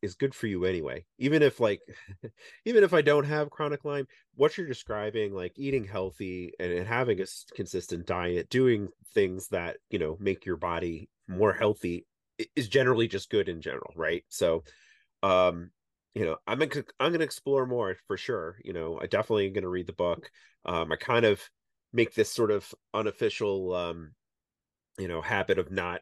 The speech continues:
if I have an author on, I don't read their book until after, uh, just to kinda get, <laughs> get it from the author's mouth and hear what they have to say and then kinda do that. Um, so bringing that up, like,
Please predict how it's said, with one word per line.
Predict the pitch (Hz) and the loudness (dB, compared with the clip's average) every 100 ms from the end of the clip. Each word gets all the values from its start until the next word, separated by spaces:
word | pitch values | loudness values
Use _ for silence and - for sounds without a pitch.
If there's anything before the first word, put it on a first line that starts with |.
| - | -8
if | 95 | -4
I | 82 | 0
have | 85 | 0
an | 92 | 0
author | 95 92 95 90 | 0 0 -2 0
on, | 90 85 | -2 -4
I | |
don't | 85 87 | -6 -6
read | 78 87 | -4 -2
their | 85 | -2
book | 82 80 | -2 -4
until | 80 82 78 | -4 -6 -4
after, | 80 78 87 80 - - - _ - | -6 -2 0 0 -4 -20 -20 _ -4
uh, | 85 82 | 0 0
just | 87 - | -2 -8
to | |
kinda | - - 80 80 | -6 -2 -2 0
get, | 85 80 | -2 -2
<laughs> | - - | -6 -2
get | 143 | 2
it | 147 | 2
from | 143 139 | 4 4
the | 117 | 4
author's | 101 98 92 - | 2 0 -4 0
mouth | 147 139 135 | 4 4 2
and | 98 | -4
hear | 87 120 | -4 -2
what | 113 107 | 0 -2
they | - 117 | -2 -2
have | 131 - | -2 -8
to | |
say | 117 - 113 110 | -10 -6 -4 -4
and | 92 | -6
then | 92 87 | -8 -10
kinda | 92 82 | -10 -10
do | 90 | -8
that. | 85 82 - - _ _ _ | -8 -10 -14 -20 _ _ _
Um, | 107 101 98 95 92 _ _ _ | 2 4 4 2 -2 _ _ _
so | - - 127 120 - - - _ _ _ _ _ | -2 4 6 4 0 -20 -20 _ _ _ _ _
bringing | 151 196 | 4 6
that | 180 165 | 8 8
up, | 131 104 | 6 4
like, | 104 | 2